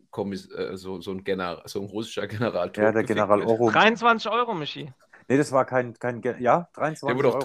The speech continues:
Speaker 1: totgefickt,
Speaker 2: Das war,
Speaker 1: oder?
Speaker 2: nein, das war kein russischer General, das war die Xenia Ornatov, die
Speaker 1: Ja,
Speaker 2: sich
Speaker 1: ja.
Speaker 2: diesen, diesen kanadischen General wegen dem Euro-Helikopter.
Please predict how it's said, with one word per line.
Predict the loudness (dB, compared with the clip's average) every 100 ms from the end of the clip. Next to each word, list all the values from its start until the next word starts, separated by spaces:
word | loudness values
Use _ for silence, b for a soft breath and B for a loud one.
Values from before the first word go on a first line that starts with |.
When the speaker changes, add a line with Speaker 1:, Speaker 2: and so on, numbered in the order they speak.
| -4
Speaker 1:
totgefickt, | -2 -2 0
Speaker 2:
Das | 2 6
war, | 6
Speaker 1:
oder? | 6
Speaker 2:
nein, | 2 -2 -4
das | -6
war | -8
kein | -6 -10
russischer | -8 -8 -8
General, | -8 -4 -4 -4
das | -6 -6
war | -4
die | -4
Xenia | -6 -6 -4 -2 0
Ornatov, | -2 -2 -8 -8 -8 -10 -10
die |
Speaker 1:
Ja, | -2
Speaker 2:
sich | 2
Speaker 1:
ja. | 4
Speaker 2:
diesen, | 4 2
diesen | 2 -2 2
kanadischen | 4 6 4 2 -6 -4
General | -2 0 0
wegen | 0 -2
dem | -2
Euro-Helikopter. | 0 0 0 -2 -6 -8 -10 -10 -14